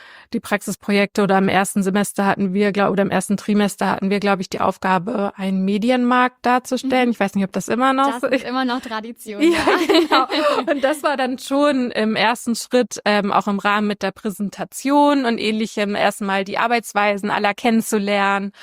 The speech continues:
Speaker 1: und sich überhaupt als Menschen wahrzunehmen. Das war auf jeden Fall doch dann am Anfang auch direkt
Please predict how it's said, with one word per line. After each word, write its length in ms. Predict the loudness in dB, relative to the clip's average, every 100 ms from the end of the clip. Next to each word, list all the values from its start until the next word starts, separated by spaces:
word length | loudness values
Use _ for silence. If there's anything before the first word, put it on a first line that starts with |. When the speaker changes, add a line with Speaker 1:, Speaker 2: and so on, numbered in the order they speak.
| -20 -12
Speaker 1:
und 160 | -8 -4
sich 260 | -2 0
überhaupt 480 | 2 2 2 0 2
als 240 | -2 -2 0
Menschen 480 | 2 2 0 0
wahrzunehmen. 800 | 2 2 0 -4 0 0 0 0
Das 180 | -2 0
war 160 | 2 2
auf 80 |
jeden 180 | 0 -2
Fall 220 | 0 -2
doch 200 | 0 -4
dann 200 | -2 -2
am 120 | -2 -8
Anfang 360 | -8 -8 -8
auch 160 | -8 -8
direkt 500 | -8 -4 -4 -4